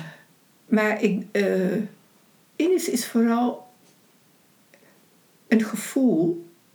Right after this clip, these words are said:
het weten dat je Indisch bent en dus nooit helemaal Westers en nooit helemaal Oosters. En dat je dat moet accepteren van jezelf. Ik ben blij met mijn Oosterse kant.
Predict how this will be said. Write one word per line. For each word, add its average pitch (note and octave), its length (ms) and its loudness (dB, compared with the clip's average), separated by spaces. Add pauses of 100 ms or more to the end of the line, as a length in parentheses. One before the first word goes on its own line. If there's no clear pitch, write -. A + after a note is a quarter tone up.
(440)
het F#3 360 -2
weten A#3+ 600 2 (600)
dat F#3+ 300 0
je B3 100 -2
Indisch A#3+ 340 2
bent F3 400 0 (100)
en G#3 320 2
dus B3 400 0 (360)
nooit A3+ 440 4
helemaal A3 640 2
Westers F#3 480 -2 (400)
en G3 200 4
nooit G#3 300 4
helemaal F#3 360 2
Oosters. - 580 -8 (320)
En F#3 100 2
dat F3 160 0
je G#3+ 80 4
dat G3+ 160 0
moet G#3 160 2
accepteren - 680 -2
van D#3+ 200 -2
jezelf. D#3+ 500 -2 (920)
Ik B3+ 160 -2
ben G3+ 160 4
blij A#3+ 280 4
met A3+ 160 2
mijn F3+ 180 2
Oosterse F3+ 500 -2
kant. F3+ 400 -6